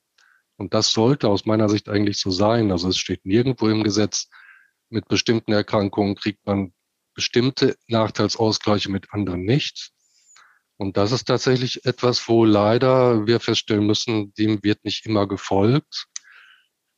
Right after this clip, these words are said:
Wenn ihr mich fragt, warum, das ist ein großes Thema. Da muss man, glaube ich, juristisch argumentieren oder einfach juristisch ein bisschen Einblick haben, um, um sozusagen diesen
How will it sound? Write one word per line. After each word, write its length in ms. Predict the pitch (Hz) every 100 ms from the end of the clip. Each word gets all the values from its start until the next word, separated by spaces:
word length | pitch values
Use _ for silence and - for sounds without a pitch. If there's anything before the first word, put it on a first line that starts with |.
| _ _ _ _ - - -
Wenn 200 | 107 110
ihr 80 | 104
mich 200 | 104 -
fragt, 380 | - 113 - 120
warum, 420 | 104 110 139 143
das 180 | 123 127
ist 140 | -
ein 180 | 110 107
großes 420 | 104 110 104 -
Thema. 520 | - 107 123 135 135
Da 140 | 113 110
muss 260 | 107 -
man, 180 | 110 104
glaube 240 | 104 98
ich, 140 | 104 -
juristisch 600 | 98 117 123 - 123 -
argumentieren 840 | 113 117 123 117 - 113 117 117
oder 320 | 107 104 107 113
einfach 340 | 107 101 - _ - - - - _ _ _ _
juristisch 540 | 104 104 120 - 113 117
ein 120 | 107
bisschen 400 | 107 - 110 110
Einblick 500 | 110 120 131 120 -
haben, 260 | 110 110 107
um, 180 | 107
um 220 | 110 107 101
sozusagen 460 | 101 - 101 98
diesen 400 | 98 101 101 101